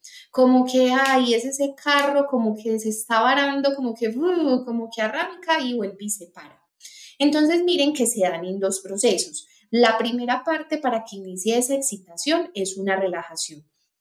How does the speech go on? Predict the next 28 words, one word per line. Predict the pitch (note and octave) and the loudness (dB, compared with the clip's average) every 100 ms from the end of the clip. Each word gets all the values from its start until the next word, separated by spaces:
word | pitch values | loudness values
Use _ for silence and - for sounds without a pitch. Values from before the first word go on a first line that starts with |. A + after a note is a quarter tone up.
| _ | _
Y | D#4 | 2
la | E4 D#4 | 2 2
segunda, | E4+ F4 D4+ A3+ G#3+ A3 | -2 -8 -8 -2 -2 -2
que | - | -6
es | E3+ F#3+ | -12 -6
una | G3 G3+ | -6 -4
contracción, | G#3+ G#3+ B3+ - C4 C4 A3+ | -8 -4 -4 0 0 2 2
donde | G3 F3+ | 0 -2
necesita | E3+ F3 - - - F#3 | -6 -8 -12 -18 -14 -12
como | F#3 G3+ | -6 -4
mucha | F#3+ F#3 - | -4 -10 -12
más | F3 E3+ - | -10 -10 -10
potencia, | F3+ - A#3+ G3+ F#3+ - F#3+ | -12 0 2 2 -2 -2 0
resistencia, | - F3+ - - - B3+ A#3+ A3 G#3+ G#3 G#3 | 0 -4 -8 -16 -4 0 2 2 2 0 -2
como | F#3+ F3+ | -10 -12
que, | - F#3 F#3 | -10 -8 -2
"Ey, | F#3+ F3+ F3 - | -2 -2 -6 -12
que | |
esté | F#3 - F#3 | -16 -8 -8
súper | - E4+ F4 F4 E4+ | -6 -6 -4 -6 -8
bien", | D#4+ D4+ G#3+ A3 - _ _ - | -8 -6 -6 -8 -14 _ _ 0
que | D4 | 2
necesita | C4 B3 A3 G3 F#3+ | 2 0 -4 -8 -8
un | F#3+ F#3+ | -4 -4
poco | G3 G3+ G#3 | -2 0 0
más | B3+ C4 | 0 -2
esa | G#3 F3 - | -8 -10 -10
contracción. | F3+ F3 - - G#3+ F#3 | -8 -8 -12 -8 -2 -2